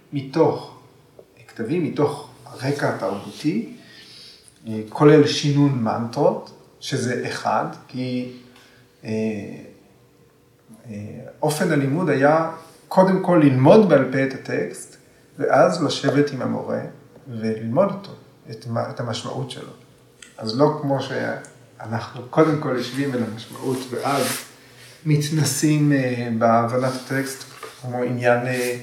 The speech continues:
אה, כמו תיירים. קודם כל להתמצא במילים על אף שהן לא מובנות, ושוואדיאיה, לשנן אותן. ומתוך כך לפרק אותן, לפתח אותן. והמשמעות השנייה של, אה, שוואדיאיה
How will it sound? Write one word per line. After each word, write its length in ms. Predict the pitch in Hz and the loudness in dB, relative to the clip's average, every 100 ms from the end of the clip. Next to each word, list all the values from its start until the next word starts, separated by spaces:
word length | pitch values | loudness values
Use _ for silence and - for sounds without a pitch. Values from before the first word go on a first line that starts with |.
| - - - - - - - | -12 -16 -12 -12 -12 -16 -8
אה, 80 | 117 117 | -8 -2
כמו 220 | 147 147 | 2 4
תיירים. 760 | - 143 120 120 147 214 233 - - - - - | 6 4 4 0 -2 -2 -6 -10 -20 -20 -10 2
קודם 280 | 190 185 180 | 4 4 4
כל 100 | 165 | 6
להתמצא 640 | 143 - 139 - - 160 117 | 4 2 -2 -2 2 2 4
במילים 760 | 120 117 110 110 127 123 175 175 | 2 2 0 -4 -8 -2 0 2
על 140 | 123 | 4
אף 120 | 131 | 2
שהן 200 | - 135 | 2 -2
לא 100 | 131 | -2
מובנות, 640 | 131 120 120 127 208 - - - - - - - - - | -2 -2 -4 -2 -2 -4 -12 -14 -14 -14 -16 -20 -16 -8
ושוואדיאיה, 800 | 127 - 147 160 165 170 139 117 - - - - | -4 0 6 6 8 8 8 6 0 -10 -20 -14
לשנן 440 | 135 - 147 175 156 | -8 -2 2 2 2
אותן. 240 | - 110 - - - - - - - - - - | -2 -8 -10 -18 -20 -20 -20 -20 -20 -18 -12 -6
ומתוך 440 | 135 135 170 165 - | -2 0 2 0 4
כך 260 | - - - - | 4 4 -6 -12
לפרק 440 | 127 - 143 143 135 | -10 -4 0 2 0
אותן, 180 | 113 117 | -2 -4
לפתח 360 | 120 - 113 - | -6 -4 -4 -4
אותן. 180 | - - - - | -12 -18 -16 -6
והמשמעות 460 | 123 123 160 175 | -4 -4 -2 -2
השנייה 460 | - - 165 196 220 | -4 -4 2 4 4
של, 300 | 214 180 151 | 2 0 4
אה, 140 | 147 | 4
שוואדיאיה 960 | 147 139 147 147 175 226 233 208 185 | 4 2 2 2 4 6 6 6 4